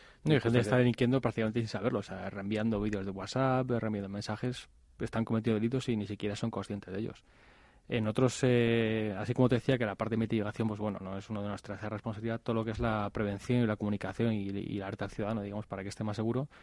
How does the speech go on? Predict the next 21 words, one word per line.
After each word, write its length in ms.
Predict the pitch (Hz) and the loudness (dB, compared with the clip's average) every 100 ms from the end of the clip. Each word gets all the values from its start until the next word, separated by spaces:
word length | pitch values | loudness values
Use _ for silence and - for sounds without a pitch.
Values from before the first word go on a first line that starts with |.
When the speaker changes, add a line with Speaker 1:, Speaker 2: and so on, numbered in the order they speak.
| - - - | -20 -20 -20
Speaker 1:
sí 180 | - 120 | -4 4
que 60 | |
nos 100 | 120 | 6
tomamos 200 | 120 117 | 8 6
muy 100 | 117 | 6
en 60 | 110 | 4
serio. 180 | 123 120 | 4 2
De 60 | 101 113 | 2 0
hecho, 220 | - 113 | 2 0
hace 180 | 107 113 | 0 0
unos 220 | 107 101 | 0 -2
cuantos 260 | 110 104 104 | -2 -2 0
años 200 | 113 - | -2 -2
tenemos 220 | 101 104 | -2 -2
nuestros 260 | 101 107 | -2 -4
propios 280 | - 110 107 | -4 -4 -2
servicios 280 | 107 104 110 | -2 -2 -2
en, 280 | 104 101 101 | -2 -4 -8
en 120 | 101 101 | -8 -4
redes 160 | 104 | -4
sociales, 500 | 101 101 123 135 135 | -2 0 2 2 -2